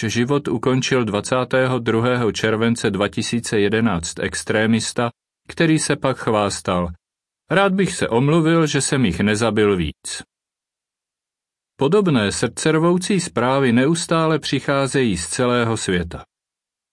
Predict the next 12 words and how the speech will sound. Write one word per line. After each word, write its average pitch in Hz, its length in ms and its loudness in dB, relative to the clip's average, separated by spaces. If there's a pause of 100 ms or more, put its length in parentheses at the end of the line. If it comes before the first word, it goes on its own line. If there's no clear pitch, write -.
(200)
Představte 110 600 -2
si, 131 160 -2
kolik 175 320 0
zármutku 143 760 0
a 123 80 2
bolesti 120 540 0
působí 131 580 -2
dopravní 127 540 0
nehody, 123 500 0 (400)
zločiny, 117 760 2 (140)
válčení, 107 920 0
terorismus, 117 960 0